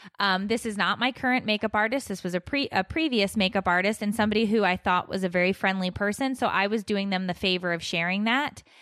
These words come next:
and I gave the five thousand dollars to put them over their limit so that it could increase." And so then I think it ended up generating over a hundred and ten thousand dollars after she shared it,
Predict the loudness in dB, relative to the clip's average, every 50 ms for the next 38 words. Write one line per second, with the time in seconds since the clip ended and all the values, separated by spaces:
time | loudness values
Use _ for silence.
0 | -20 -8 -4 -2 0 0 0 0 0 0 0 2 0 -2 0 0 0 0 2 2
1 | 2 2 2 2 0 -2 -2 0 2 2 2 2 2 0 -2 -6 -8 -4 -4 -2
2 | -2 -2 -4 -4 -4 -2 -2 0 2 2 2 2 4 2 2 2 0 0 0 2
3 | 2 0 0 -4 -4 -4 0 0 0 0 -2 -4 -6 -6 -4 -4 -4 -4 -4 -6
4 | -10 -10 -12 -12 -14 -16 -16 -16 -16 -18 -20 _ _ -20 -20 -20 -20 -20 -20 _
5 | -4 -2 0 2 2 0 0 -2 -2 -2 -2 0 0 0 0 0 0 -2 -4 -4
6 | -4 -4 -4 0 0 0 2 2 0 -2 0 0 0 2 2 2 2 0 2 2
7 | 2 2 2 0 -2 0 0 0 0 0 0 -2 -4 -2 -2 -4 -2 0 0 0
8 | 0 0 -2 -2 0 2 2 2 2 2 0 -2 -2 -2 -2 -2 -2 -4 -6 -6
9 | -6 -8 -8 -8 -4 -2 0 2 2 2 0 0 0 0 -2 -2 -4